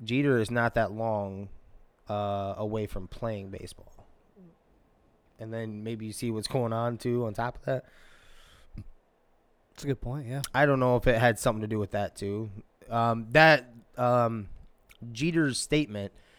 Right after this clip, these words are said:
Speaker 1: didn't come out through the Marlins either. It was, like, an independent, um, site that he had it s-, uh, sent through. So he didn't even have it come through the Marlins, so. I don't know.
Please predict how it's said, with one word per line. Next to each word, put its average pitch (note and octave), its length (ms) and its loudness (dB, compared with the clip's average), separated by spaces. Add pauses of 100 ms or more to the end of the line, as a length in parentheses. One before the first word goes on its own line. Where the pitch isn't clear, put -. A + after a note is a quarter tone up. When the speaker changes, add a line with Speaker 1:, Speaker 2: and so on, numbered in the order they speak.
(220)
Speaker 1:
didn't C#3 240 0
come B2 160 2
out A#2 260 0
through A#2+ 120 -2
the G#2 80 -6
Marlins G2 520 -4
either. F#2+ 240 -10 (200)
It - 40 -6
was, A2 140 -4
like, G#2+ 100 -4
an G#2 140 -8
independent, A2+ 720 -4 (1400)
um, F#2+ 280 -6
site G2+ 400 -2 (500)
that G#2 160 -2
he G#2+ 160 -4
had G#2 180 0
it G2 300 -6 (180)
s-, - 180 -10
uh, G2 360 -4
sent G2 360 -8
through. F#2 200 -12
So - 140 -12
he A2 80 -6
didn't A2+ 100 -4
even A2 120 -6
have A2+ 180 -4
it A2 100 -12
come G#2+ 220 -10
through A2+ 200 -4
the G2+ 100 -8
Marlins, F#2+ 500 -10
so. F#2+ 240 -14 (2000)
I D3 120 8
don't C3+ 100 6
know. A2 280 0